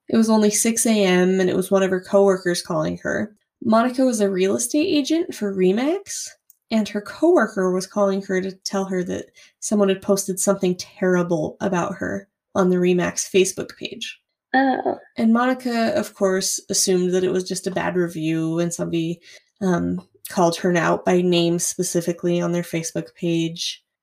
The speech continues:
Speaker 1: And so she was like, "Okay, yeah, that happens occasionally,
Speaker 2: <laughs>
Speaker 1: whatever." But she soon found out that was not the case at all. She went to the Remax Facebook page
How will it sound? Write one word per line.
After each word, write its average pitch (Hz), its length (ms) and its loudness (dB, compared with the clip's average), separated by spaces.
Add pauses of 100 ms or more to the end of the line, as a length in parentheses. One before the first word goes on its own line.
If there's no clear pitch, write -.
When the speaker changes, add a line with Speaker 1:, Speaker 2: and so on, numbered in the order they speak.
(160)
Speaker 1:
And 170 280 0
so 180 120 -6
she 180 140 -8
was 190 120 -4
like, - 280 -6 (380)
"Okay, 220 480 0
yeah, 220 200 -2
that 214 200 -2
happens 190 360 -4
occasionally, 196 840 2
Speaker 2:
<laughs> - 80 -16
Speaker 1:
whatever." 202 500 0 (400)
But 202 400 6
she - 220 2
soon 185 300 0
found 214 280 -2
out - 300 -6
that 208 180 2
was 196 160 -2
not 196 340 0
the - 80 -4
case - 440 -4 (100)
at - 300 -2
all. - 460 -6 (320)
She - 260 -4
went 277 240 0
to - 120 -6
the 294 80 2
Remax 208 520 0
Facebook 185 480 -2
page 175 500 -4